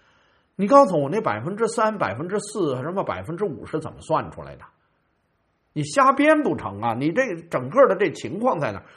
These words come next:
那么巨大的一个增长点，那是什么呀？怎么增长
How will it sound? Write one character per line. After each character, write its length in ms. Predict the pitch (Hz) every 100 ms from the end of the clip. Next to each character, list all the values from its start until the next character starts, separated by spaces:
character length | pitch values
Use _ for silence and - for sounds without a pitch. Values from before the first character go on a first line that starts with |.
| _
那 160 | 294 349
么 140 | 277
巨 320 | - 254 190
大 200 | 185 170
的 100 | 131
一 100 | 135
个 120 | 165 147
增 200 | 170 160
长 200 | 143 135
点， 200 | 82 87
那 100 | - - -
是 320 | - - 147
什 180 | - -
么 80 | 98
呀？ 260 | 185 - _ _ _ _ _ _ _ _ _ _ _ _ _ _ _ -
怎 220 | 226 98
么 140 | 80 90
增 280 | 220 302
长 280 | 330 101 -